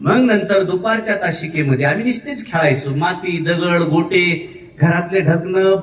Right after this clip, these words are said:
बरण्या, फुटके, तुटके, कप, पिप सगळं आम्ही वर्गातच आणलं,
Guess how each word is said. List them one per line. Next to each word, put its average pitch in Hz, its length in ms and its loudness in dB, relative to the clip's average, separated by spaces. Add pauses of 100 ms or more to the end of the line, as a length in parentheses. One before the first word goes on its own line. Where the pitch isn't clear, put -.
(120)
बरण्या, 175 720 0
फुटके, 190 420 0
तुटके, 196 420 0
कप, 196 320 -2
पिप 196 420 -2
सगळं 247 500 0 (280)
आम्ही 196 200 0
वर्गातच 233 500 0
आणलं, 156 260 2